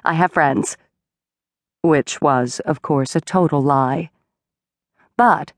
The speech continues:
self-defense classes or not, the thought of letting a man so much taller and more muscular than she was know that she was totally on her own in the middle of all this emptiness, if he carted her off somewhere, no one would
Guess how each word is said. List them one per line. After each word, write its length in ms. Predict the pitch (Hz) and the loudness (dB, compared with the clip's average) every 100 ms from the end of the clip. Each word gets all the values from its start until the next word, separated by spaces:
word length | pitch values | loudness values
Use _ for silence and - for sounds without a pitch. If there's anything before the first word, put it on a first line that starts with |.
| _ _ _ _ _ - | _ _ _ _ _ -16
self-defense 800 | - 226 294 - - 170 175 175 | 0 2 2 0 -2 2 0 0
classes 500 | - 151 147 139 123 | 0 0 0 -2 0
or 120 | 123 | 0
not, 420 | 151 175 - - - _ _ - | 2 2 0 -4 -10 _ _ -2
the 100 | 196 | 0
thought 260 | 233 240 | 2 2
of 140 | 233 151 | 2 2
letting 300 | 180 185 160 | 2 4 2
a 120 | 151 165 | 4 4
man 220 | 160 151 | 4 2
so 220 | - 220 | 2 2
much 340 | 247 220 - | 4 2 -2
taller 420 | - 226 220 165 151 | 2 4 4 2 2
and 260 | 190 240 240 | 2 2 2
more 220 | 226 214 | 2 4
muscular 560 | 175 170 226 - 156 139 | 4 4 2 -2 0 0
than 160 | 135 139 | 0 -2
she 220 | - 165 | 0 2
was 360 | 151 143 139 - - - | 2 2 0 -8 -14 0
know 220 | 254 277 | 4 6
that 160 | 233 - | 4 0
she 140 | 220 | 0
was 160 | 196 - | 0 0
totally 480 | - 277 262 208 | 0 2 4 4
on 160 | 175 170 | 4 4
her 180 | 156 170 | 2 2
own 260 | 196 208 160 | 4 4 4
in 100 | 147 | 4
the 160 | 156 | 4
middle 220 | 190 208 160 | 4 4 2
of 160 | 139 - | 2 2
all 160 | 214 214 | 2 2
this 240 | 175 - | 0 0
emptiness, 680 | - 277 - 180 143 147 - - _ _ _ _ _ | 2 2 2 2 2 0 -6 -16 _ _ _ _ _
if 140 | - - | -4 0
he 120 | 294 | 0
carted 480 | - 226 226 202 160 | 2 2 2 2 0
her 180 | 147 156 | 0 2
off 240 | 165 208 | 2 0
somewhere, 600 | - 156 143 139 139 185 _ _ - | 0 2 2 2 0 -4 _ _ 0
no 180 | 208 | 4
one 300 | 247 254 254 | 4 6 4
would 180 | 214 156 | 4 2